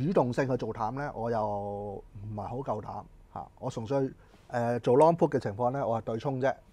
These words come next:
唔係主動做淡嘅。咁反而我就會傾向咧去 short put，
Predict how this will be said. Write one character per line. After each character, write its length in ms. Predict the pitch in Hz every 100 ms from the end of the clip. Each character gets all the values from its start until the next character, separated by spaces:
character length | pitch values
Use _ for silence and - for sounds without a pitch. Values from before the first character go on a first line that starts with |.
| -
唔 180 | 120 117
係 140 | 113
主 140 | 113 135
動 120 | 131
做 120 | 113
淡 220 | 104 107 107
嘅。 80 | - - - - - -
咁 160 | 165 220
反 180 | 190
而 120 | 208 135
我 60 |
就 120 | 139
會 120 | 127 135
傾 200 | 185 170
向 160 | 135
咧 100 | 135
去 80 | 143
short 280 | 123 - 156
put， 220 | - 147